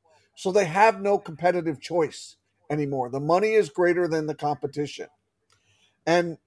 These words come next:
now it's gonna be harder for those schools. It's gonna be harder for U S C. Think of U S C, right? They're a huge national college football brand. They've got a really tough road to the twelve-team college football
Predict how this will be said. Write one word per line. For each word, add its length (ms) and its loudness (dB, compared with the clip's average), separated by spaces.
now 240 4
it's 140 -4
gonna 160 0
be 120 -2
harder 300 2
for 140 -4
those 200 -2
schools. 280 -10
It's 140 -2
gonna 260 0
be 60 0
harder 320 4
for 120 -4
U 300 4
S 160 0
C. 340 -6
Think 180 -4
of 80 0
U 260 4
S 140 6
C, 340 -4
right? 320 0
They're 240 4
a 40 -4
huge 600 0
national 480 0
college 460 2
football 400 4
brand. 440 0
They've 180 6
got 220 4
a 140 -4
really 420 0
tough 380 0
road 460 6
to 120 -4
the 140 -4
twelve-team 680 2
college 420 0
football 440 -2